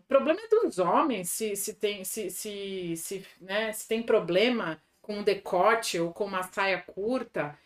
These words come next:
eles que se entendam com Deus, é o pecado deles, eles não têm nada a ver com isso."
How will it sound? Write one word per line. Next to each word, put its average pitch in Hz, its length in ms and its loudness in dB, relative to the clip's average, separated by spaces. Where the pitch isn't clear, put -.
eles 302 340 4
que 453 160 4
se 494 80 0
entendam 427 360 2
com 403 200 -4
Deus, 226 280 4
é 220 80 6
o 220 80 0
pecado 269 420 2
deles, 214 360 4
eles 214 200 0
não 226 120 -4
têm 226 140 -2
nada 233 220 0
a 240 40 -4
ver 254 140 -2
com 285 160 -2
isso." 185 360 -4